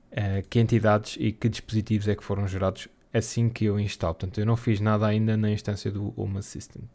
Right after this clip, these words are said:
E a melhor forma de veres aqui no desktop é vires a Configuration e depois a Devices e vês que já há um dispositivo adicionado com o nome que nós demos na instalação do nosso mobile. Por isso, se puseres J P S nove,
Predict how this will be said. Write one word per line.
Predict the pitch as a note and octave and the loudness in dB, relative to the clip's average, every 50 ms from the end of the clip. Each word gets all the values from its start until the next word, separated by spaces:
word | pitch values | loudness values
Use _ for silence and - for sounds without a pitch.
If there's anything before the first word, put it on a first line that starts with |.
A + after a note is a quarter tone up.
| - - _ _ _ _ _ _ _ _ _ _ _ _ - | -20 -20 _ _ _ _ _ _ _ _ _ _ _ _ -4
E | A2+ | -2
a | A2+ | 2
melhor | B2 B2+ C3 A#2+ | 2 4 4 4
forma | B2 A2+ G2 F#2+ F2+ F2 | 4 2 2 2 0 -2
de | F#2 | -4
veres | F2+ F#2+ G#2 G2 F2+ E2 - - | -2 0 0 0 0 -2 -4 -6
aqui | G#2+ G2 - - G2+ G2 F#2 | -6 -6 -6 -6 -6 -6 -4
no | F2 E2+ | -6 -6
desktop | E2 F2 E2 - - - - G2+ G2+ - - | -6 -8 -8 -8 -8 -6 -4 -4 -4 -2 -2
é | G2+ G2 F#2+ | -2 -2 -2
vires | F2+ G#2 F#2+ E2 F2+ | -2 -4 -6 -4 -6
a | F2+ F2 | -6 -6
Configuration | - - G2+ - - F#2+ F2+ F#2 F#2 G#2 A2+ A#2 A#2 C3 B2+ B2+ B2 - - - - - - | -6 -6 -6 -6 -6 -6 -6 -2 0 0 0 0 0 -2 -4 -4 -6 -10 -18 -20 -20 -10 -6
e | - G#2+ | -6 -4
depois | G2+ - A2 G#2 G#2 | 0 0 2 2 2
a | G#2+ | 2
Devices | G2+ A#2 A#2 A2 A#2 G2+ F#2 F2+ - G2 F#2 G#2+ | 4 2 4 4 4 4 2 2 0 -4 -4 -2
e | A2 | -2
vês | A2 A#2 A2 F2+ F#2+ - - | 0 0 0 0 0 -2 -6
que | - - | -8 -4
já | A2 G#2+ | -2 0
há | G#2+ A#2 | 0 2
um | A#2+ A#2+ | 2 2
dispositivo | A#2 - - - G#2+ A2+ G#2+ - G#2+ F#2+ F#2 F#2+ | 0 -2 -4 -2 -2 -2 0 0 -2 -2 0 -2
adicionado | F#2+ G2+ G2+ - - G#2 G2 G2+ G2+ G#2+ G#2+ A2+ - - - - - - | -2 -2 -4 -4 -4 -2 0 0 0 0 0 -4 -8 -14 -20 -20 -20 -12
com | - - A#2+ A#2+ | -4 0 2 2
o | |
nome | A#2+ A#2 A2+ G#2 G2 - | 4 4 2 2 0 -2
que | - G#2 | -2 -2
nós | G#2 G#2 G#2 - | 0 0 0 2
demos | G#2+ G#2 G#2 G#2+ F#2+ | 2 2 2 2 2
na | F#2+ G#2+ | 2 2
instalação | G#2+ G#2 G2 - A2+ G#2 G#2+ G#2+ G#2 - - G#2+ G#2+ G#2+ | 2 2 0 0 0 0 0 0 0 0 0 0 0 0
do | G#2+ A2 | 0 0
nosso | G#2+ G#2+ G#2+ G#2+ - - - A2+ A2 - - _ _ _ _ _ _ _ _ | 2 2 0 0 -2 -4 -4 -6 -6 -6 -10 _ _ _ _ _ _ _ _
mobile. | - A2+ A2 A2 G#2 G#2+ G#2+ F#2+ F2 - - - - - - - - - - _ - | -2 0 2 2 2 2 2 2 0 0 -6 -14 -20 -20 -20 -20 -20 -20 -20 _ 0
Por | C#3 A#2+ | 2 2
isso, | G#2+ F2+ - - - | 2 2 0 -6 -12
se | - - | -16 -12
puseres | - - A#2 A#2 A#2 G2 F2+ E2+ | -6 -4 0 2 2 2 2 0
J | - - A#2 A2+ - B2+ | -2 0 0 0 2 0
P | A#2+ B2 A#2+ G2+ - - | 2 2 2 2 2 2
S | F#2+ F#2+ F2+ - - G2+ | -2 -2 -2 -4 -8 -8
nove, | F#2 F2+ F2 F2 F2+ F#2+ A#2 A#2+ | -6 -4 -4 -6 -6 -6 -8 -10